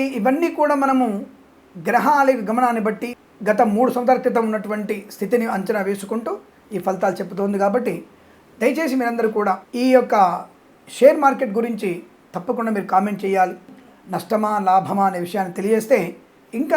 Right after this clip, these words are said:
మేము కృషి చేయడానికి అవకాశం ఉంటుందన్న విషయాన్ని గుర్తించండి. ఏదేమైనా మనము ప్రపంచంలో ఉత్తమమైనటువంటి, ఉన్నతమైనటువంటి భారతీయ ఆర్థిక వ్యవస్థలో భాగస్వాములు అవ్వాలని, ప్రపంచంలోని అగ్రగామిగా మనం ఉండాలని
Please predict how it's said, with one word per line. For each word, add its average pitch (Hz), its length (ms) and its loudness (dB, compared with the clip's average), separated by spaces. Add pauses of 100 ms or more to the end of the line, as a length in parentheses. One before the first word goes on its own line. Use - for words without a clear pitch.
మేము 262 200 -2
కృషి 254 260 -6
చేయడానికి 240 360 2
అవకాశం 196 440 -2
ఉంటుందన్న 185 360 -6
విషయాన్ని 180 360 -6
గుర్తించండి. 175 480 -8 (480)
ఏదేమైనా 220 360 0 (500)
మనము 190 340 0 (440)
ప్రపంచంలో 269 640 2 (140)
ఉత్తమమైనటువంటి, 226 800 0 (160)
ఉన్నతమైనటువంటి 226 800 -2 (420)
భారతీయ 208 600 0 (260)
ఆర్థిక 220 340 0 (100)
వ్యవస్థలో 190 420 -4 (680)
భాగస్వాములు 196 600 -2
అవ్వాలని, 170 320 -2 (160)
ప్రపంచంలోని 269 560 4 (140)
అగ్రగామిగా 254 680 6
మనం 196 180 -2
ఉండాలని 190 340 4